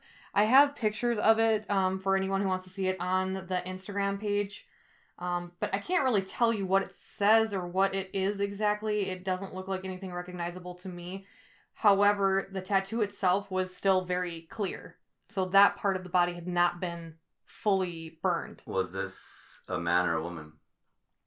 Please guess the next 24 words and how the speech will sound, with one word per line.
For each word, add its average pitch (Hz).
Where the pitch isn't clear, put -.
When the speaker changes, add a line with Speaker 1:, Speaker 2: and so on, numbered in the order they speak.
Speaker 2:
Did 220
Speaker 1:
Um, 208
Speaker 2:
there 214
Speaker 1:
at, 233
at 240
the 214
time, 311
I'm 220
not 226
really 220
sure 214
they 185
knew. 277
Um, 185
but 185
we'll, 202
we'll 190
get 185
into 180
that, 170
obviously. 165
Um, 170
they, 202
uh, 190